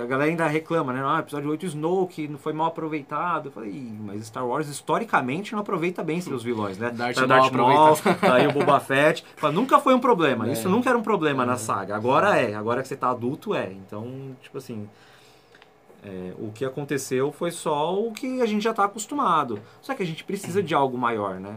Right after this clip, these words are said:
Speaker 1: Ainda mais eu sou mais da teoria de que a ascensão Skywalker é sobre o Kylo Ren.
Speaker 2: Sim.
Speaker 1: Então talvez exista uma chance do Kylo Ren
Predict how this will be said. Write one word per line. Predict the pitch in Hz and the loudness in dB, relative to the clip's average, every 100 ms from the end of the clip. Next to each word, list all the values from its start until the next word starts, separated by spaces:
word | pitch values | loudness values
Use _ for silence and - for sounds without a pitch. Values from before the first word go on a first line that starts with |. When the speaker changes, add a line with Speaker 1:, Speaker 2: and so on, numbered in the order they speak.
| - | -12
Speaker 1:
Ainda | 104 110 | -10 -6
mais | 113 131 131 - - - - _ - | -4 -4 -6 -14 -20 -20 -20 _ -6
eu | 113 135 117 - - - | -2 -2 -4 -18 -20 -20
sou | - - 127 | -18 -4 -2
mais | 127 135 | 0 0
da | 131 | -2
teoria | 123 131 117 117 117 | -2 0 0 0 -2
de | 107 | -4
que | 110 - 113 104 101 98 95 95 92 - | -12 -10 -6 -6 -6 -8 -8 -8 -10 -12
a | 98 101 | -10 -8
ascensão | - 110 113 110 | -8 -10 -6 -6
Skywalker | 107 113 107 107 113 101 | -6 -4 -2 -2 -4 -2
é | 117 | 0
sobre | 151 151 120 | 0 -2 -2
o | 113 | -4
Kylo | 120 107 107 | -4 -2 -2
Ren. | 101 104 151 214 | -2 -4 -8 -12
Speaker 2:
Sim. | - - 113 110 | -20 -20 -18 -18
Speaker 1:
Então | 104 - 101 98 | -18 -14 -14 -12
talvez | - 101 110 139 | -8 -6 -2 -2
exista | 120 117 - | -4 -12 -10
uma | 107 | -10
chance | 98 117 127 | -8 -10 -10
do | 110 | -14
Kylo | - 117 107 | -8 -4 -4
Ren | 107 110 | -4 -4